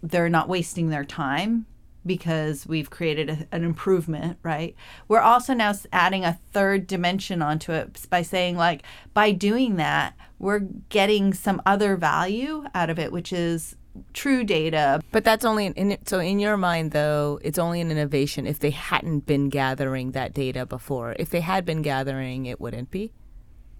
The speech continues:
Speaker 1: What makes it innovative is that they haven't been doing it before, right? 'Cause
Speaker 2: Not
Speaker 1: you have to
Speaker 2: inventive, though.
Speaker 1: Like, how you capture that da-, data might be a new invention for capturing that data,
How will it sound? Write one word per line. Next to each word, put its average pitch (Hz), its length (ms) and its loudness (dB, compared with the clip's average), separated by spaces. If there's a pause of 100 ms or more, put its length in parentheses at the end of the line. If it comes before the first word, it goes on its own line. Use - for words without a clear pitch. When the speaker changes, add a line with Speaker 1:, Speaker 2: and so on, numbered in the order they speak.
(260)
Speaker 1:
What 202 220 4
makes 214 300 2
it - 80 0
innovative 180 520 2
is 170 160 0
that - 160 -6
they 175 60 -4
haven't 165 320 -2
been 165 140 0
doing 175 280 -4
it - 100 -14
before, - 520 -12 (1120)
right? 175 320 0 (180)
'Cause - 100 2
Speaker 2:
Not 156 160 6
Speaker 1:
you 220 60 6
have 240 180 6
to 160 100 4
Speaker 2:
inventive, 143 380 -2
though. 92 300 -2 (800)
Speaker 1:
Like, 185 140 -4
how 240 300 4
you 220 180 0
capture 190 460 -2
that 170 180 -4
da-, 175 220 -4
data 175 340 -4
might 165 180 -2
be 175 120 -2
a 170 40 2
new 196 300 4
invention 180 560 0
for 156 140 -10
capturing 165 480 -6
that - 180 -8
data, 170 460 -2